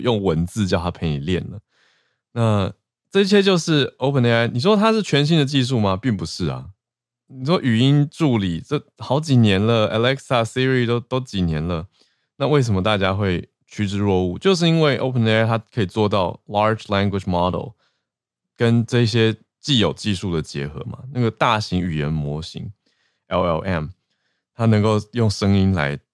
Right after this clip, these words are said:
对话的时候，就会真的让大家想到云端情人，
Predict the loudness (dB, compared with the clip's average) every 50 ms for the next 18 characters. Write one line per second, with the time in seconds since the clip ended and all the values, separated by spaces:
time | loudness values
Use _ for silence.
0 | _ _ _ 0 0 2 2 2 0 0 0 -2 -4 -6 -4 0 2 2 2 2
1 | 0 0 2 2 2 2 2 2 0 0 0 0 2 2 0 0 -2 -4 -6 -4
2 | -2 0 0 0 0 -2 -2 0 0 0 0 -2 -4 -6 -10 -8 -8 -10 -12